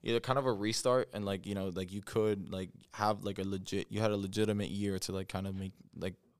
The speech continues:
live with yourself a bit, you know what I mean? 'Cause you get so caught up in everything of high school and everything that's going on. You had a m-, you had a year where you were forced to live with yourself and, like, the charac-, like, the person that you are and your, like, p-, character and everything. So I think that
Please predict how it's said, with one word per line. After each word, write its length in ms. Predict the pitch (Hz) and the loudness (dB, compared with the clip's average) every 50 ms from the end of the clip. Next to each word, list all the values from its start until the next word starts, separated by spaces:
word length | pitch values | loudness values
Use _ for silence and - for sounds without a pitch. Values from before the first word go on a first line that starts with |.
| _ _ _ _ _ _ _ _ - | _ _ _ _ _ _ _ _ -6
live 420 | 101 104 107 117 120 120 104 92 | -2 2 6 8 8 8 8 6
with 220 | 101 104 92 - - | 4 4 4 4 2
yourself 520 | 90 90 90 - 90 82 82 82 - - - | -2 0 0 2 0 0 0 -2 -8 -8 -6
a 60 | - 87 | -6 -2
bit, 240 | 82 85 78 - | -2 -2 -4 -2
you 80 | 67 87 | -4 -2
know 80 | 87 90 | -2 -2
what 80 | 90 | -2
I 40 | 92 | 0
mean? 120 | 95 98 | -2 -2
'Cause 140 | 95 92 90 | -2 -2 -4
you 60 | 95 90 | 0 2
get 160 | 101 95 - | 2 2 2
so 240 | - - - 95 92 | 2 2 2 2 0
caught 240 | - - 90 92 95 | 2 0 0 2 0
up 160 | 92 - 92 | 0 0 0
in 80 | 90 | 0
everything 400 | 87 90 90 90 87 - 90 87 | 0 0 0 -2 -2 -2 -2 -2
of 80 | 87 82 | -2 -2
high 200 | - 82 90 90 | 0 0 0 2
school 440 | - - - 90 90 85 82 85 - - - _ _ _ _ _ _ - | 0 0 0 0 0 0 0 -2 -6 -12 -20 _ _ _ _ _ _ 2
and 100 | 90 92 | 2 4
everything 300 | 87 95 92 90 90 90 | 6 6 4 4 2 2
that's 140 | 87 87 | 0 0
going 240 | - 92 90 92 92 | 0 0 0 2 2
on. 180 | 95 95 90 90 | 2 2 2 2
You 80 | 90 | 6
had 120 | 98 110 107 | 6 8 8
a 40 | 101 | 8
m-, 260 | 95 92 87 87 - - - - - - - | 6 4 0 -2 -4 -8 -16 -20 -20 6 10
you 60 | 127 | 10
had 80 | 143 135 | 12 12
a 40 | 127 | 10
year 220 | 127 135 147 139 | 10 12 12 12
where 100 | 123 120 | 12 12
you 140 | 120 123 135 | 10 12 10
were 100 | 131 117 | 10 10
forced 380 | 101 - - 131 135 127 - - | 8 8 10 10 10 10 10 8
to 80 | 120 | 8
live 220 | 107 104 113 117 123 | 10 12 10 10 10
with 120 | 143 135 | 8 6
yourself 340 | 147 147 - - 160 160 147 | 6 4 6 6 6 6 6
and, 180 | 127 107 104 104 | 4 2 2 2
like, 180 | 104 101 95 - | 2 2 2 0
the 80 | 104 | -2
charac-, 520 | 87 - - 117 113 117 117 - - - - | -2 4 6 6 8 8 6 4 0 -2 0
like, 160 | 104 104 98 | 0 2 2
the 80 | 101 - | 0 4
person 320 | - - 139 135 - 139 | 6 6 8 8 6 4
that 100 | 117 101 | 4 4
you 180 | 107 113 110 113 | 6 8 10 12
are 200 | 113 117 113 104 | 12 12 12 10
and 100 | 101 104 | 8 6
your, 240 | 107 107 107 104 | 6 6 6 6
like, 200 | 101 95 95 - | 4 4 2 0
p-, 80 | - - - | -4 -10 -6
character 420 | - - 113 107 98 - - 95 90 | 4 8 8 8 8 6 2 0 2
and 80 | 87 | 2
everything. 340 | 87 85 87 82 82 85 87 | 0 0 -2 -4 -2 -2 -2
So 300 | - - 95 95 90 - - - _ _ _ _ _ _ _ _ _ _ _ _ | 0 2 2 2 2 0 -6 -16 _ _ _ _ _ _ _ _ _ _ _ _
I 100 | 107 110 | 4 4
think 280 | 98 - 131 127 123 - | 6 6 4 4 6 8
that 280 | - 113 107 101 - | 10 10 10 10 6